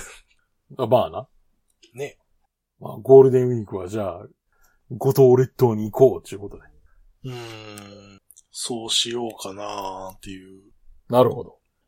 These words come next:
Speaker 2: のを悩んでる。
Speaker 1: うん。まあ、これ取れたらええわな。
Speaker 2: そうね。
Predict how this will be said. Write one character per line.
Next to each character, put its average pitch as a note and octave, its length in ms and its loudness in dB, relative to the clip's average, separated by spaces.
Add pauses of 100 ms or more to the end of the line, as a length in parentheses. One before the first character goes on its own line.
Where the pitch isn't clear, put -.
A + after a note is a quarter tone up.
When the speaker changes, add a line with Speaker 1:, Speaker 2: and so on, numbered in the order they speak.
(280)
Speaker 2:
の C#3+ 200 -4
を A2+ 40 -18
悩 A#2+ 260 -12
ん A2 80 -20
で G#2+ 100 -20
る。 - 100 -20 (460)
Speaker 1:
う C3 60 -4
ん。 A2 200 -8 (680)
ま - 100 -4
あ、 - 20 -4
こ - 180 -2
れ D4+ 100 2
取 A#2+ 220 -4
れ D#3 60 8
た A#2+ 120 2
ら G2 120 -6
え G#2 80 -2
え G2+ 40 -2
わ - 200 -8
な。 - 180 -6 (1040)
Speaker 2:
そ - 240 2
う - 20 -14
ね。 C#3+ 160 -14